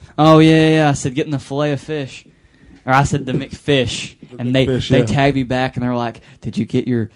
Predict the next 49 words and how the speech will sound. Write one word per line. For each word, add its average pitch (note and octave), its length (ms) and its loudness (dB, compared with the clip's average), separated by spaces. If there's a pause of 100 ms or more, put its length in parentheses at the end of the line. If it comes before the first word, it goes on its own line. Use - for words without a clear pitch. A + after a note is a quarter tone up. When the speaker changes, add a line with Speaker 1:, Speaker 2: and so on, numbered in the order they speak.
(140)
Speaker 1:
fries?" C3 560 0
Or B2+ 80 -2
they, B2 140 2
they B2 180 0
tweeted B2 320 4
back A#2+ 180 -2
at A2+ 160 -4
me, - 100 -20
"Did A#2+ 140 -10
your A#2+ 80 -8
fries B2+ 420 2
and A#2+ 80 2
your A#2 200 2 (240)
large B2+ 480 4
Coke D3+ 380 4
from" D3 380 -2
Speaker 2:
Yep. D3+ 360 8
Speaker 1:
I C3 80 2
said, C3+ 240 -4 (160)
"Yes, A2 280 -6
I A2+ 120 -6
did, A2+ 240 -6
Mickey A2 300 -10
D's. A#2+ 360 -6
Yes, B2+ 220 -2
I C3 100 -4
did." B2+ 320 -6
Speaker 2:
Yep. A2+ 240 2
Speaker 1:
That's F#3+ 160 -2
always G#3 180 -2
cool D#3+ 200 -20
when C#3+ 100 -16
a B2+ 40 -16
brand, A#2+ 480 -10 (340)
uh, A2+ 360 -10 (680)
wh-, - 280 -12
when A#2 100 -8
a A2+ 40 -6
brand A2+ 300 -6
tweets A#2 280 -8
you A2 100 -8
back G#2+ 260 -10
or - 40 -8
Speaker 2:
Yeah, C#3 100 4
Speaker 1:
something. A#2+ 160 6
It's A#2+ 100 4
Speaker 2:
yeah. B2 40 0
Speaker 1:
kinda A2+ 160 -6
like, A2 160 -10